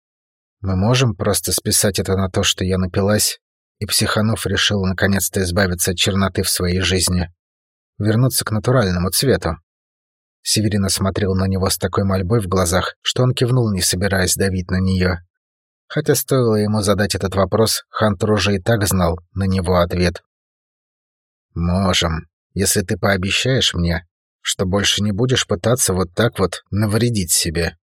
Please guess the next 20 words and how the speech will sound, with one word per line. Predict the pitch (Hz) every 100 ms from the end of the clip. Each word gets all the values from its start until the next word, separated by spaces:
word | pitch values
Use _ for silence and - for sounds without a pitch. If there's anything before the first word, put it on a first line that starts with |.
| _
испортить | 95 - - 135 87 92
то, | - 107
что | -
дано | 98 101 113
тебе | - 87
природой. | 87 113 110 82 82 80 _ _ _ _ _ _ _ -
Прости, | 98 - 131
что | - -
я | 87
скажу | - 95 90 117
это, | 90 87
но | 87
ты | 87 104 92 -
невероятно | 98 98 92 92 92 92 98 90
красива, | 95 95 - 113 92 - - _ _
как | - 98
снаружи, | - 90 92 110 104 92 - _
так | - 92
и | 104
внутри. | 90 113 - 87 -